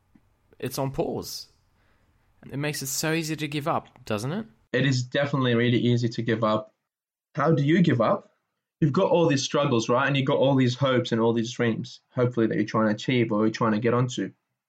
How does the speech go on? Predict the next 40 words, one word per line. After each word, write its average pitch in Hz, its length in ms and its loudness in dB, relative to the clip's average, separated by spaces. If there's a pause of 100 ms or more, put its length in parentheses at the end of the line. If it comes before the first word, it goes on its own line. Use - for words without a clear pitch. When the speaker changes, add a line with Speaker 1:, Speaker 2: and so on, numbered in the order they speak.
(420)
Speaker 2:
So 127 120 0
I 131 60 4
guess 160 240 2
a 139 100 0
really 147 340 4
big 131 240 2
role 135 220 4
that - 200 -2
plays 110 360 2 (420)
is 123 440 2 (400)
kind 165 180 0
of 180 60 4
the 165 60 4
circumstances 139 920 0
that 143 240 -2 (160)
appear 135 320 0
to 151 140 0
you. 185 220 4 (320)
So 143 120 -4
if 127 100 -2
you're 151 160 2
faced 151 280 0
with 127 80 0
so 143 200 0
many 135 200 2
difficulties 123 640 -2
all 120 160 4
the 113 100 2
time, 113 400 0
all 131 140 0
of 131 60 0
a 131 40 -4
sudden 123 320 0
people 127 300 -2
start 117 320 -4
giving 117 280 0
up, 127 200 0
and 113 320 -4 (220)
I 135 100 2
guess 156 480 -2